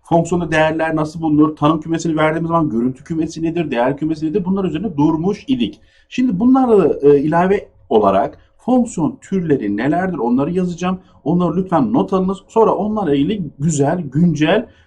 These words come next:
ve rutin olmayan sana çıkabilecek sorular çözeceğiz. Öncelikle tanımsızlık arkadaşlar. Tanımsızlık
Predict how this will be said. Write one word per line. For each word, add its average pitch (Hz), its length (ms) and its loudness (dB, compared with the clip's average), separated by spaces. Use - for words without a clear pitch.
ve 220 380 2
rutin 202 500 0
olmayan 180 600 2
sana 185 280 -2
çıkabilecek 180 360 -4
sorular 120 360 0
çözeceğiz. - 480 -14
Öncelikle 233 640 4
tanımsızlık 214 1160 4
arkadaşlar. 98 640 -6
Tanımsızlık 139 1500 2